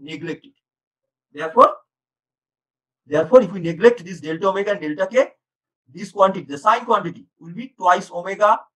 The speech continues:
by two, that is omega by omega t, minus this will be neglected, so two k by two, that is k, so kx. That means we have sine omega t minus kx, because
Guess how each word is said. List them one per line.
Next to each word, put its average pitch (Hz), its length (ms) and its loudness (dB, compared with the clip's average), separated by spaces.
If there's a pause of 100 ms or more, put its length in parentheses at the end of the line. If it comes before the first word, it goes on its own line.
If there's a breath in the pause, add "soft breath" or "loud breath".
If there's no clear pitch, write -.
(180)
by 185 200 -2
two, 226 160 -12
that 180 120 -10
is 175 80 -16
omega 196 300 2
by 196 280 0
omega 208 480 -6
t, 247 220 -16 (340)
minus 214 540 -2 (960)
this 170 140 -18
will 190 120 -16
be 214 300 -10 (160)
neglected, 190 560 -4
so 175 140 -16
two 220 200 -16
k 220 100 -10
by 220 140 0
two, 226 140 -14
that 196 100 -6
is 185 120 -20
k, 226 260 -8 (380)
so 220 100 -20
kx. - 520 -10 (280)
That 131 180 -18
means 226 320 -6 (460)
we 156 140 -6
have 247 220 2 (280)
sine 202 440 -2 (100)
omega 175 340 -2
t 220 80 -8
minus 185 420 -6
kx, - 440 -20 (260)
because 170 460 2